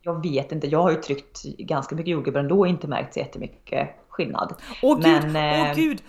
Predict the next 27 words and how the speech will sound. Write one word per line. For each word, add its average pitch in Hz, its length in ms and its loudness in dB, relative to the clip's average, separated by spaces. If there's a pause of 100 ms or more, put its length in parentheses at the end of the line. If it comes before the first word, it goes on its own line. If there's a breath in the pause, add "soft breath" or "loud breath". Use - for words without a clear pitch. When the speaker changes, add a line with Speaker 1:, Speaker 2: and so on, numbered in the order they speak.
(120 loud breath)
Speaker 2:
vet 262 340 -8
du 269 60 -10
vad 254 120 -4
som 247 120 -10
slog 226 240 -6
mig 214 120 -6
nu? 254 240 -8
Nu 233 140 -6
tänkte 220 440 -8
jag 180 80 -6
bara 185 120 -6
på 156 280 -6
Speaker 1:
Nej. 269 100 -4
Speaker 2:
en 190 80 -6
annan 202 200 -6
sak 170 300 -6
som, - 120 -12
som, 160 320 -12
som 160 480 -10
du 240 260 -6
i 247 40 -4
alla 240 120 -6
fall 147 260 -6
skulle 160 280 -10
undvika 160 500 -10
lite 214 280 -10
för, 147 160 -10